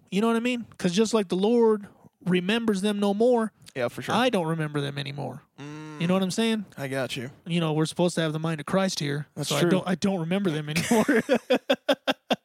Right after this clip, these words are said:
Speaker 2: We'll have to ask, uh, we'll have to ask Noe later
Speaker 1: No,
Speaker 2: what
Speaker 1: yeah,
Speaker 2: it
Speaker 1: for
Speaker 2: was that
Speaker 1: sure.
Speaker 2: was gonna get him to send you to the youth home.
Speaker 1: Yeah, for sure.
Speaker 2: I mean, y'all were pretty close to it anyway. You could have literally walked you
Speaker 1: Yeah,
Speaker 2: there.
Speaker 1: I could have been like, "Well, you know what, Daddy? I'm walking."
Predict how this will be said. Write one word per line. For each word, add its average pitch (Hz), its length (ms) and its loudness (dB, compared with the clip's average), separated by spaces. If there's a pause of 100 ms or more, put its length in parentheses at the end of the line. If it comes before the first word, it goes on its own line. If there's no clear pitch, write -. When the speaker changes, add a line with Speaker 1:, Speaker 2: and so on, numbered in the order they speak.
(1800)
Speaker 2:
We'll 185 100 4
have 185 80 -2
to 156 120 4
ask, 160 220 0
uh, 135 240 0
we'll 156 100 2
have 147 100 -2
to 147 60 -2
ask 143 220 -4
Noe 143 120 -2
later 139 540 -4
Speaker 1:
No, 185 200 0
Speaker 2:
what 139 100 4
Speaker 1:
yeah, - 80 2
Speaker 2:
it - 20 -2
Speaker 1:
for 147 140 4
Speaker 2:
was 156 100 2
that 180 60 0
Speaker 1:
sure. 151 100 2
Speaker 2:
was 151 140 -2
gonna 131 180 -4
get 135 120 0
him 139 120 -2
to 147 80 -2
send 151 160 -4
you 147 80 0
to 143 80 0
the 139 80 -2
youth 139 260 -2
home. 131 260 -2
Speaker 1:
Yeah, 196 220 2
for 165 140 0
sure. 202 220 2
Speaker 2:
I - 20 2
mean, 196 100 4
y'all 202 140 4
were 330 80 0
pretty 208 180 0
close - 320 0
to 160 100 0
it 135 80 -2
anyway. 151 280 -2
You 147 60 -4
could 165 120 -2
have 139 120 -4
literally 127 340 -4
walked 143 320 -4
you 240 60 4
Speaker 1:
Yeah, 190 200 6
Speaker 2:
there. 131 140 -2
Speaker 1:
I 175 60 0
could 180 100 2
have 170 80 2
been 165 100 0
like, 160 80 2
"Well, 170 80 4
you 196 80 0
know 233 140 2
what, 247 160 0
Daddy? 269 280 0
I'm 262 200 -6
walking." 170 400 -6